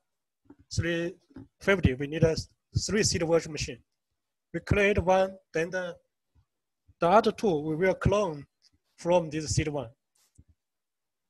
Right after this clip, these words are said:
Machine folder, you can choose a, a folder to save the virtual machine. If you use external U S B, make sure you save your virtual ma-, machine to your external U S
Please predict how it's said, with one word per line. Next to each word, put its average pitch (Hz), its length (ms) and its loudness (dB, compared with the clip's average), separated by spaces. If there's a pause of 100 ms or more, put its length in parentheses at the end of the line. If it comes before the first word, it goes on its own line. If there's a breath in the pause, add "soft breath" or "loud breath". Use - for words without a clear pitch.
Machine 170 260 -4
folder, 202 300 -2
you 151 140 -8
can 165 280 2
choose 170 220 -10
a, 147 440 -6 (280)
a 156 100 -2
folder 175 320 -2
to 131 160 -10
save 165 400 2
the 139 200 -8
virtual 147 260 -8
machine. 135 340 -10
If 170 160 -10
you 170 160 -10
use 165 200 -8
external 170 520 -4
U 160 180 -4
S 170 140 -12
B, 170 180 -6
make 170 220 -8
sure 165 340 -4 (480)
you 151 100 -2
save 175 420 4
your 147 340 -2 (540)
virtual 160 200 2
ma-, 156 220 -2 (200)
machine 147 360 -4
to 156 120 -10
your 147 80 -2
external 151 520 -8
U 147 100 -8
S 135 120 -14